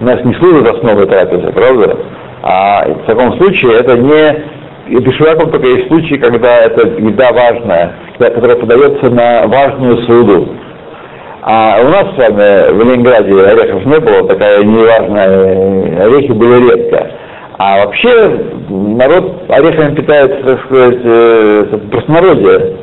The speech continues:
Это еда бедняков, орехи. Вот поэтому это не считается важной, важной едой. И поэтому бишурак у него, к нему вообще не относится. А с точки зрения,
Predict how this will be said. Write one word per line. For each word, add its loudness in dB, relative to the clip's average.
Это 2
еда 2
бедняков, -2
орехи. 0
Вот -10
поэтому 2
это 2
не -4
считается 0
важной, 0
важной 0
едой. 0
И -4
поэтому 0
бишурак 0
у 0
него, -2
к -4
нему -2
вообще -2
не 0
относится. -6
А -2
с -12
точки -2
зрения, 2